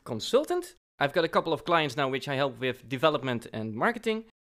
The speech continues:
I also have some earlier projects which I made, some of which are Detective Hank, Badlands Road Trip and Beatrice. And my current project is not so much a game as it's more a, a kind of tool. It's called My Face, Your Music, which uses videos of my face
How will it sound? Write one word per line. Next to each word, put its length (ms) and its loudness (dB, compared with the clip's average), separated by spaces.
I 160 0
also 400 0
have 200 -2
some 240 -4
earlier 300 4
projects 600 -2
which 220 -4
I 60 -2
made, 380 -2
some 180 -4
of 120 -6
which 380 -6
are 280 0
Detective 480 -4
Hank, 400 -4
Badlands 580 0
Road 220 2
Trip 380 -6
and 400 -6
Beatrice. 480 -2
And 180 2
my 120 2
current 280 -2
project 360 0
is 180 -2
not 180 -2
so 100 -4
much 200 -4
a 40 -4
game 440 0
as 160 -4
it's 200 -10
more 260 0
a, 140 -6
a 60 -20
kind 180 -2
of 160 -12
tool. 300 -4
It's 160 -8
called 260 -2
My 240 2
Face, 340 -2
Your 160 0
Music, 480 0
which 220 -2
uses 280 -2
videos 400 -2
of 180 -4
my 140 0
face 380 0